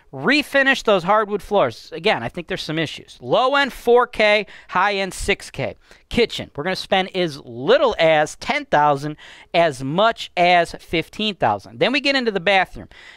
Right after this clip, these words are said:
Now, I've shown you here on this chart, I get two options how I like to do bathrooms. We're gonna go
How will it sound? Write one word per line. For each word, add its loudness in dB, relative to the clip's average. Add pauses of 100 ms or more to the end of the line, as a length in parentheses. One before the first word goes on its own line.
Now, 2
I've 0
shown -2
you -2
here 2
on 2
this -8
chart, 2
I -6
get -2
two -2
options 0
how 2
I 4
like 2
to -18
do -6
bathrooms. 0 (280)
We're 2
gonna 2
go 4